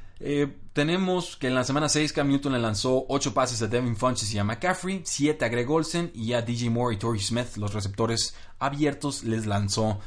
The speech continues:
eh, cinco. Funchess ha estado jugando bien, le ganó a, a Quinton Dunbar, el cornerback de los Redskins, en un touchdown de veintitrés yardas, y también a Josh Norman en una, eh, recepción muy buena de quince, eh, yardas. A pesar de que regresó Greg Olsen, Funchess siguió,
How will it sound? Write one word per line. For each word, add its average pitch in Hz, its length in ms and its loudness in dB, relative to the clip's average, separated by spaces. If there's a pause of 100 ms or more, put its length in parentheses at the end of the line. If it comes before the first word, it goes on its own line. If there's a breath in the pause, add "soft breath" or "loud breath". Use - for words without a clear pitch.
(280 loud breath)
eh, 78 220 -8
cinco. 139 680 2 (300 loud breath)
Funchess - 380 0
ha 165 80 0
estado 160 300 0
jugando 147 400 0
bien, 233 280 -4
le 113 140 2
ganó 120 380 2
a, 101 280 2
a 98 80 -2
Quinton 127 320 0
Dunbar, 143 360 2
el 104 80 -4
cornerback 117 340 -2
de 107 80 -2
los 101 240 2
Redskins, 135 560 0 (180 loud breath)
en 107 140 -2
un 117 100 2
touchdown 120 340 0
de 107 40 2
veintitrés 110 460 0
yardas, 170 480 0 (160 loud breath)
y 127 100 -8
también 120 300 0
a 117 80 0
Josh 120 180 2
Norman 131 340 2
en 113 100 2
una, 120 520 0
eh, 98 160 0
recepción 104 400 -2
muy 127 140 4
buena 120 260 2
de 117 240 0 (240 loud breath)
quince, 110 580 0
eh, 101 160 -2
yardas. 127 600 0
A 101 120 -4
pesar 127 260 0
de 139 60 0
que 123 100 0
regresó 107 340 2
Greg 123 180 2
Olsen, 139 380 0
Funchess 123 320 0
siguió, 107 420 0